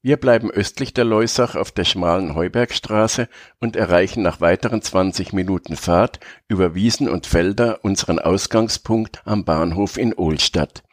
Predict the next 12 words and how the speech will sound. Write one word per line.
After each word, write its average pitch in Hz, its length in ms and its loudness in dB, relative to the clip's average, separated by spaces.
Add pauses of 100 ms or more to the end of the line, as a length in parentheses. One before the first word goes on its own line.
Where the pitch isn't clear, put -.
(180)
Zurückgelegte 113 800 0
Strecke 127 500 -2
dreiundvierzig 104 880 -2
Kilometer. 87 720 -2 (520)
Mit 120 200 -6
Olympiastadion, 117 1080 2
Garmisch 101 520 0
und 90 220 -6
Richard-Strauss-Villa 110 1120 0
sieben 104 340 -4
Kilometer 101 640 0
mehr. 71 340 0